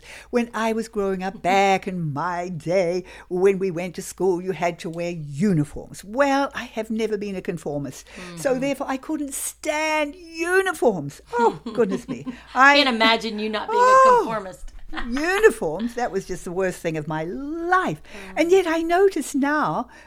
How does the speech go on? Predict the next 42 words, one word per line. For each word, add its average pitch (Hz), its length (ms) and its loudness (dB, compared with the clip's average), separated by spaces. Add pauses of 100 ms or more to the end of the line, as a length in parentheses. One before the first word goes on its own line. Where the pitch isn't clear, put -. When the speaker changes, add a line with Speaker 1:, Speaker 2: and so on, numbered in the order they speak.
Speaker 1:
that - 180 0
people 311 520 0 (220)
I 320 80 -4
don't 392 160 -6 (100)
know, 226 140 -6
they 175 100 -4
get 170 180 -2
into 175 140 -8
the 208 80 -4
groove. 254 560 -4
They, 175 160 -2
Speaker 2:
Yeah. - 60 -12
Speaker 1:
they, 175 300 -2 (180)
they 202 160 0
just 190 200 -2
wear 247 140 2
uniforms. 269 560 -2
Everybody 220 480 0
has 240 160 -2
the 262 80 -8
same 294 260 0
thing. 403 360 -2 (280)
They 165 140 -2
all 208 300 2
just 226 240 -2
wear 233 240 2
their 226 260 4 (220)
tight 196 280 -6
pants 233 360 -4
or 226 40 -2
their 214 120 -2
jeans 226 420 -6
and 220 80 -10
their 190 100 -6
top 220 400 -4
and, 175 160 -10 (300)
you 269 160 2
know, 226 240 0
it's 262 180 -12
the 370 100 -6
uniform. 202 880 -2 (120)
Speaker 2:
Mm-hmm. 165 240 -18